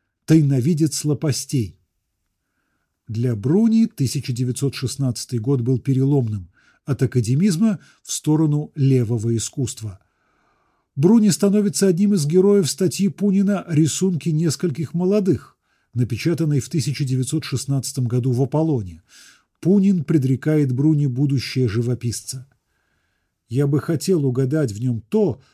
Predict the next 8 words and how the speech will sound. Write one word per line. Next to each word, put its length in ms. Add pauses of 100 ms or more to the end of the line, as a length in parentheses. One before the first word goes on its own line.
(160)
что 240
в 80
конце 320
концов 420
создаёт, 640 (340)
если 320
не 140
школу, 560